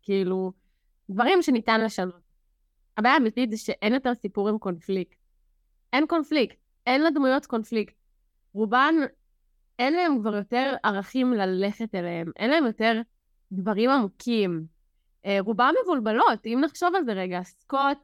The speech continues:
בקוונטומניה מבולבל, הוא לא מצליח למצוא את עצמו אחרי שטאנוס, אה, אחרי שהוא ניצח את טאנוס.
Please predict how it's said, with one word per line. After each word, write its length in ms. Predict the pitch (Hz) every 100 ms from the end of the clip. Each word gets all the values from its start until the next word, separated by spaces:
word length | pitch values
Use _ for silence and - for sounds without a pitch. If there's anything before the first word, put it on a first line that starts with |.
| _ _ -
בקוונטומניה 1000 | 196 202 226 208 208 208 196 196 196 196
מבולבל, 520 | 190 196 220 285 285
הוא 80 | 202
לא 200 | 208 247
מצליח 380 | 262 - 277 254
למצוא 220 | 226 233
את 80 | 233
עצמו 280 | - 226
אחרי 200 | 214 -
שטאנוס, 640 | 208 214 - 185 180 175 -
אה, 300 | 185 175 175
אחרי 160 | 175 196
שהוא 120 | 196
ניצח 280 | 185 190 185
את 80 | 180
טאנוס. 380 | 175 175 180